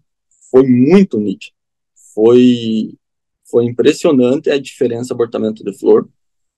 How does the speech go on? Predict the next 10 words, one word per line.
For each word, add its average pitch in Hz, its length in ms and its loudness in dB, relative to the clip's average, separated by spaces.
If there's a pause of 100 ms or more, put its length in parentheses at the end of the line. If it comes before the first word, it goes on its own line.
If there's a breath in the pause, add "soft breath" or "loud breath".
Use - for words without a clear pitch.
e 120 80 4
abortamento 120 520 0
de 135 120 2
vagem. 101 400 -6 (1080)
E 113 800 -4 (580)
o - 140 -2
P 143 140 2
M 135 160 4
S 123 360 0
também 107 520 -4